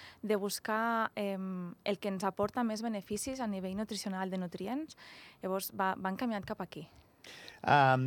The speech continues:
Speaker 2: completaves, perquè ens vas, eh, subministrar un, un guió molt, molt, eh, acurat, no?, del que podíem parlar, completaves la frase «adoptar nous hàbits nutricionals» com un viatge cap al benestar.
Speaker 1: Exacte, perquè ho contemplo com un viatge de,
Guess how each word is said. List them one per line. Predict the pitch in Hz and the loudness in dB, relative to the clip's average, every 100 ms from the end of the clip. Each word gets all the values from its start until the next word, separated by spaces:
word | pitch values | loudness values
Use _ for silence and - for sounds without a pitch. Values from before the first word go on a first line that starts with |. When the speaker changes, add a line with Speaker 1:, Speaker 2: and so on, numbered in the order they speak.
| 143 | 2
Speaker 2:
completaves, | 151 139 131 - 202 156 190 - 117 | 4 6 8 12 10 10 4 2 -4
perquè | 98 - 101 - | -4 -2 -2 -2
ens | 101 | 2
vas, | 110 120 - | 2 2 0
eh, | 131 131 127 | 0 2 2
subministrar | 143 127 113 - 127 | 2 2 2 4 6
un, | 127 123 | 6 4
un | 127 123 | 2 6
guió | 123 | 6
molt, | 117 113 151 147 | 6 6 6 6
molt, | 110 123 123 104 | 6 6 6 4
eh, | 98 - 117 | 0 0 0
acurat, | - 107 98 147 | 2 4 4 4
no?, | 120 | 2
del | - 123 | 2 0
que | 104 | 0
podíem | 107 107 107 | 2 2 4
parlar, | 101 104 110 - - - - - | 2 4 2 2 -6 -18 -20 2
completaves | 147 135 135 156 185 180 | 4 6 8 8 8 6
la | 143 123 | 4 6
frase | 135 135 151 | 6 8 8
«adoptar | 123 117 135 | 8 6 4
nous | 139 139 131 | 4 6 6
hàbits | 131 139 - | 6 4 0
nutricionals» | 127 127 117 123 113 117 156 - - - - | 0 0 0 2 2 2 2 -4 -20 -20 2
com | 139 | 6
un | 180 | 10
viatge | 165 170 185 | 10 10 8
cap | 143 | 8
al | 127 | 8
benestar. | 107 87 - - - _ _ - - | 6 2 -4 -14 -16 _ _ -20 -2
Speaker 1:
Exacte, | 233 185 214 - - - - | 0 2 0 0 -12 -12 -2
perquè | - 254 247 | 2 8 8
ho | |
contemplo | 277 269 311 359 415 | 8 4 4 2 0
com | 330 | 4
un | 285 277 | 6 6
viatge | 247 247 - 285 - | 4 2 0 -4 -2
de, | 208 | -2